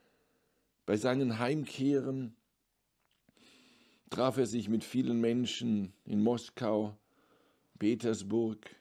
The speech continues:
mit modernen Künstlern. Er lernte beispielsweise Boris Bugajew kennen,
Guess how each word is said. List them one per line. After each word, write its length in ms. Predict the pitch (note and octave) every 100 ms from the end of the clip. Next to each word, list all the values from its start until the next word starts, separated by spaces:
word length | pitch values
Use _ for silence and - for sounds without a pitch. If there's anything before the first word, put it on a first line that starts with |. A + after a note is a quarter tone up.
| _
mit 140 | G#2 G#2
modernen 540 | A2+ B2 C3+ C#3 B2+
Künstlern. 680 | - C#3 D3 - - A2+ A2
Er 120 | G#2+
lernte 580 | A2+ A#2+ C3 A#2+ A#2+ A2+ _ _ _ _ -
beispielsweise 1000 | G#2 G#2+ G#2 G#2 G2 - G#2 G#2 A2+ A2
Boris 360 | G#2 G#2 A2 -
Bugajew 640 | A2 G#2+ A2+ G2+ G2 F#2+ - - _ _ _ _ _ _ _ -
kennen, 540 | - A2+ G#2 G2+ F#2